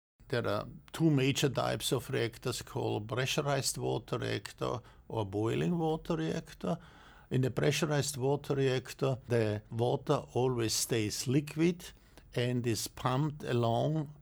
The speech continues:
out from the core into a steam generator.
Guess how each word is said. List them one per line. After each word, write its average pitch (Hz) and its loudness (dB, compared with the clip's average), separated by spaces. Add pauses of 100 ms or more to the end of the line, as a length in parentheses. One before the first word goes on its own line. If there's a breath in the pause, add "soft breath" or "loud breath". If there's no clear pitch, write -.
out 123 2
from 120 -2
the 113 -2
core 131 0 (460 loud breath)
into 127 2 (140)
a 117 2 (220 loud breath)
steam 139 2
generator. 107 0